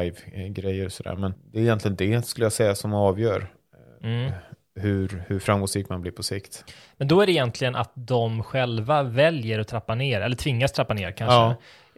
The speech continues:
Speaker 2: Eh, finns det någonting i deras, eh, liksom, innehållsstrategi som gör att de tappar mark också?
Speaker 1: Ja, alltså, det är ju, jag tycker det är väldigt spännande att följa Therese Lindgren nu då, som har tillhört den här eliten,
Speaker 2: Mm.
Speaker 1: som har haft allt svårare.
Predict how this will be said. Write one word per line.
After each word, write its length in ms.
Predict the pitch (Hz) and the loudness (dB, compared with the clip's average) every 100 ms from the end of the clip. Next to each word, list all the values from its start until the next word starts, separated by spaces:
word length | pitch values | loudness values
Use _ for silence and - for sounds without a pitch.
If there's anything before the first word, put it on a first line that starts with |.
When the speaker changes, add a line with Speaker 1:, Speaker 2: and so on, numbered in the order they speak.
| - 127 | -2 0
Speaker 2:
Eh, 100 | 120 | 0
finns 240 | 151 143 | 0 0
det 80 | 151 | 2
någonting 420 | 143 151 - 143 | 2 2 -2 -2
i 140 | 139 | -4
deras, 680 | 120 127 120 117 110 - - | 0 2 4 4 0 -4 -2
eh, 360 | 120 113 113 123 | 0 2 0 -2
liksom, 380 | 123 - 117 101 _ _ | -4 -2 -4 -4 _ _
innehållsstrategi 1160 | 139 143 123 120 110 120 107 - - - 202 165 | -2 0 2 4 2 0 -2 -4 -4 -2 -2 -2
som 300 | - 127 120 | -2 -2 -2
gör 120 | 117 | 0
att 80 | 101 | 0
de 100 | 110 | -2
tappar 220 | 117 - | -4 -4
mark 260 | 110 101 - | -2 -4 -4
också? 360 | 104 - - 123 - - _ _ _ _ - - - | -8 -10 -10 -10 -14 -20 _ _ _ _ -14 -12 -6
Speaker 1:
Ja, 480 | 120 127 143 151 151 | 2 6 8 8 6
alltså, 340 | 143 - 139 143 | 4 4 2 2
det 180 | - 143 | 0 0
är 40 | |
ju, 200 | 143 139 | 2 0
jag 100 | 143 | 0
tycker 140 | 131 135 | 2 6
det 60 | |
är 40 | 135 | 8
väldigt 180 | 120 - | 6 6
spännande 320 | 151 135 127 | 2 2 2
att 60 | |
följa 180 | 127 120 | 4 4
Therese 280 | - 120 117 | 6 2 2
Lindgren 360 | 131 160 151 117 | 2 4 4 4
nu 140 | 101 | 4
då, 120 | 104 | 2
som 160 | 101 107 | 2 2
har 180 | 107 107 | 2 2
tillhört 420 | 107 127 113 143 147 | 2 4 6 6 4
den 120 | 117 | 2
här 100 | 101 | 4
eliten, 480 | 101 117 123 - 95 | 4 2 0 -4 -4
Speaker 2:
Mm. 120 | 92 | 0
Speaker 1:
som 160 | 123 101 | 0 2
har 200 | 107 127 | 4 4
haft 360 | 107 98 - | 4 2 0
allt 300 | 101 95 - | 0 0 -4
svårare. 680 | - 113 98 95 127 131 120 | -6 0 2 4 4 4 0